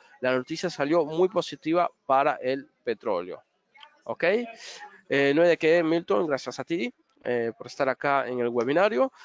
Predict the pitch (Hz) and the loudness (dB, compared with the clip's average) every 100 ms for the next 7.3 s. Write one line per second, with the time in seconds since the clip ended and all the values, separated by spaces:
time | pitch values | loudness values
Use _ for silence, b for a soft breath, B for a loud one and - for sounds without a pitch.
0 | B B 170 226 240 220 208 214 240 277 | B B 2 4 4 2 4 6 4 4
1 | - 165 160 156 190 214 - 190 190 185 | 4 6 6 6 4 2 2 4 6 4
2 | 185 170 156 151 151 151 196 180 151 135 | 4 2 4 4 2 0 -2 -2 -2 -2
3 | 123 - 131 135 135 131 127 117 156 160 | -4 -8 -4 -2 0 2 0 -2 -2 -2
4 | 156 151 160 180 180 196 247 - 151 - | -2 -2 0 0 2 2 2 -2 -10 -4
5 | 147 160 147 151 143 151 143 139 135 135 | -2 -2 -2 0 0 0 -2 -2 -4 -4
6 | 147 143 165 175 b b b 131 127 135 | -2 0 2 0 b b b -4 0 0
7 | - 214 | 2 0